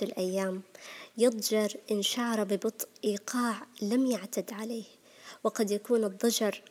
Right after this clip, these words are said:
علامة لبوادر يأس تلوح في الأفق بعد أن ضاقت عليه الحيل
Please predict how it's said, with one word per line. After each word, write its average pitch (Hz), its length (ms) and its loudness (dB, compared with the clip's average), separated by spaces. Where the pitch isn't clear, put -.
علامة 208 600 2
لبوادر 208 680 2
يأس 208 340 2
تلوح 214 440 -2
في 220 160 2
الأفق - 580 0
بعد 202 280 0
أن 208 180 -2
ضاقت 220 420 0
عليه 202 400 0
الحيل 190 500 0